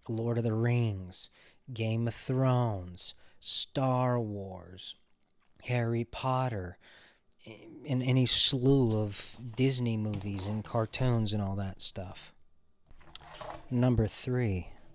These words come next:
symbology. Take, for instance, the Israeli flag. The six-pointed hexagram. Six points, six triangles,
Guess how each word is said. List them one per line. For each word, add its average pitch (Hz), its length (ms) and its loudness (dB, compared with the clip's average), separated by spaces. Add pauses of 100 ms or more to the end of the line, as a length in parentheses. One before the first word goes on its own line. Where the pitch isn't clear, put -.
symbology. 104 1040 -4 (960)
Take, 156 220 0
for 143 160 -2
instance, - 720 -2 (140)
the 113 200 0
Israeli 110 420 0
flag. 98 580 -4 (1700)
The 117 60 -4
six-pointed 127 640 -2 (100)
hexagram. 98 680 -4 (280)
Six - 320 -8
points, - 600 -4 (140)
six - 340 -4
triangles, 104 760 -2